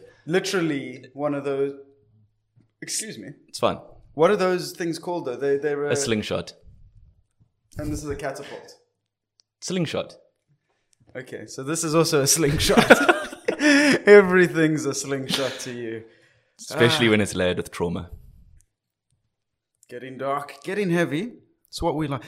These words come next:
Speaker 1: You've recently relocated.
Speaker 2: Yes.
Speaker 1: What's it like living with a roommate?
Speaker 2: It's interesting. You learn a lot of lessons. Um, I've lived with so many different people over the years that, and each one's taught me something different.
Speaker 1: Mm-hmm.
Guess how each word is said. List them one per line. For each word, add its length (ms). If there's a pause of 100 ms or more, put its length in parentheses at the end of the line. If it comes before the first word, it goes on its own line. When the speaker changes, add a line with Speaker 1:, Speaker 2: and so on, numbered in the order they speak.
(140)
Speaker 1:
You've 180
recently 600
relocated. 880
Speaker 2:
Yes. 300 (160)
Speaker 1:
What's 340
it 140
like 280
living 260
with 120
a 80
roommate? 520 (800)
Speaker 2:
It's 320
interesting. 520
You 80
learn 200
a 40
lot 160
of 120
lessons. 640 (100)
Um, 640 (920)
I've 200
lived 240
with 100
so 160
many 140
different 320
people 260
over 120
the 120
years 480
that, 240
and 120
each 200
one's 260
taught 240
me 260 (100)
something 320
different. 440 (580)
Speaker 1:
Mm-hmm. 40